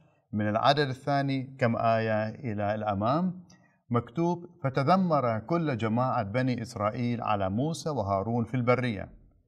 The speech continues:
وقال لهما بنو إسرائيل: ليتنا متنا بيد الرب في أرض مصر،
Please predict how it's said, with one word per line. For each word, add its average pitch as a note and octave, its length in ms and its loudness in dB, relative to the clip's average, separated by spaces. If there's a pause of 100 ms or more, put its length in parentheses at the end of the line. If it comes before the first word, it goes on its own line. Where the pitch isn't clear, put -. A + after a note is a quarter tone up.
(180)
وقال D3+ 460 4
لهما A2+ 540 2
بنو C3 400 0
إسرائيل: A2+ 640 -2
ليتنا C3+ 720 0
متنا B2+ 540 0
بيد B2+ 360 -2
الرب D#3 300 -2 (200)
في D3+ 180 -2
أرض D3+ 220 2
مصر، F3 340 -2